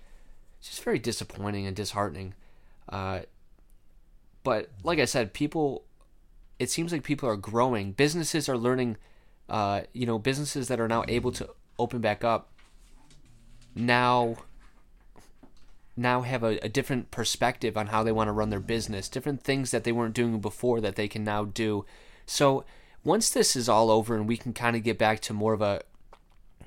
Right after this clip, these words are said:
a normal, uh, swing of things, I think people overall, society overall, is gonna be a little bit stronger.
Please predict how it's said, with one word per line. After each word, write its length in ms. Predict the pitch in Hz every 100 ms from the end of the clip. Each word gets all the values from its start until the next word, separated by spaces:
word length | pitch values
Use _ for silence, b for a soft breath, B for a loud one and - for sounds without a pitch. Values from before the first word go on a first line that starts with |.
| -
a 80 |
normal, 720 | 113 107 110 117 113 110 104 -
uh, 160 | 104 98
swing 400 | - - 123 123
of 140 | 117
things, 360 | - 123 120 - b b b b b - - -
I 80 | -
think 280 | - 240 247 - - - - - - - - - - -
people 340 | - 147 147 131
overall, 520 | 127 117 110 107 107
society 480 | 98 - - 110 117
overall, 300 | 110 107 104
is 100 | 101
gonna 140 | 110 101
be 80 |
a 60 | 104
little 140 | 101
bit 120 | 95 -
stronger. 560 | - 104 101 90 85